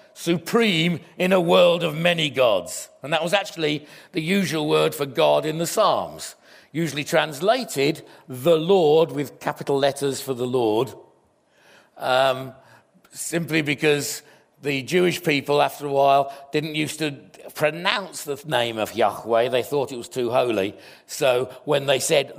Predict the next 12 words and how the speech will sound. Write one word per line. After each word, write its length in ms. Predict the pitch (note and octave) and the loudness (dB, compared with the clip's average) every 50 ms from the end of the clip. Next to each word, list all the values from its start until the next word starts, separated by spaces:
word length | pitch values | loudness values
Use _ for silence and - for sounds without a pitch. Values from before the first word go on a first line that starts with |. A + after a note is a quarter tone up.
| C#3 A2 | -16 -6
"the 160 | A#2+ E3 D3+ C#3 | 0 0 2 2
Lord," 580 | C#3 D#3+ F3 E3 C3+ A#2 A2+ A#2+ C3+ C#3+ - - - - - _ _ | 4 2 4 4 4 4 4 4 2 2 -2 -10 -18 -20 -20 _ _
they 140 | - B2 A#2+ | -2 -2 -2
meant 520 | B2+ C3+ C#3 C3 A#2+ A#2 A#2+ A#2 - - - _ _ - _ _ _ | 0 0 0 0 0 -2 -6 -10 -12 -14 -14 _ _ -20 _ _ _
that's 500 | - C3 A#2+ G#2 - - - - - - _ _ _ - | -2 -2 -2 -2 -4 -10 -10 -10 -12 -14 _ _ _ -14
who 200 | - A2 A2 G#2+ | -10 -6 -6 -2
they 140 | G#2 A2+ G#2+ | -2 0 0
were 140 | G2+ G2+ G#2 | 0 0 -2
referring 440 | G#2+ G2+ - - B2+ A#2 G#2+ G2+ F#2+ | -2 -2 0 0 2 2 2 -2 -6
to, 140 | - G2+ | -8 -10
the 120 | F2+ - G#2 | -8 -10 -10
true 720 | - - - - - C#3+ C#3+ C#3+ C#3 C3 A#2+ A2+ A2 A2 | -8 -8 -8 -8 -6 -4 -4 -2 -2 -4 -6 -8 -10 -12